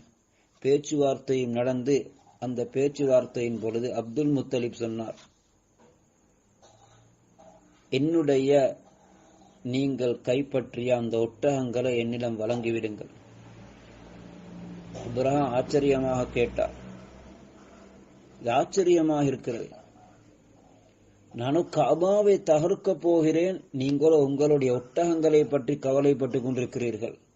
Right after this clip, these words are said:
இந்த காபா என்பது உங்களுடைய, உங்களுடைய மூதாதையர்களுடைய சொத்து அல்லவா,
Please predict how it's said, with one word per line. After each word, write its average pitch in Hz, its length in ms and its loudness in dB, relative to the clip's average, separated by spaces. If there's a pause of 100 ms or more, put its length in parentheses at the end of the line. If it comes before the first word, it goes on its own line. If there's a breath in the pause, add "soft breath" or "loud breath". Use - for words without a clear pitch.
(1900)
இந்த 131 240 0
காபா 180 540 2
என்பது 180 320 4
உங்களுடைய, 175 680 4
உங்களுடைய 160 520 4
மூதாதையர்களுடைய 160 1080 4
சொத்து 147 480 0
அல்லவா, 135 400 2